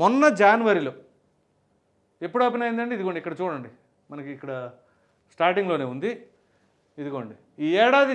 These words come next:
జనవరిలో ఓపెన్ చేసిన పార్క్ ఇది, రెండు వేల ఇరవై నాలుగు జనవరిలో, అంటే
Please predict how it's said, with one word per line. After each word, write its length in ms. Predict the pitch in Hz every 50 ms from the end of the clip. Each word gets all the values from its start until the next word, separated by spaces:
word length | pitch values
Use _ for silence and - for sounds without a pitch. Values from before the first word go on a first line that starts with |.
| 190
జనవరిలో 380 | 220 233 247 247 254 254 262 277 233
ఓపెన్ 180 | 226 226 233 208
చేసిన 160 | 214 190 202 196 156
పార్క్ 180 | 180 180 156 165
ఇది, 80 | 151 147
రెండు 140 | 175 214 220 233
వేల 120 | 247 240 247 233
ఇరవై 160 | 226 226 226 220
నాలుగు 220 | 220 220 214 202 - 185 190
జనవరిలో, 400 | 196 190 208 202 190 143 117 107 - - _ _ _ _ _ _ _ _ _ _ _ _ -
అంటే 120 | 202 202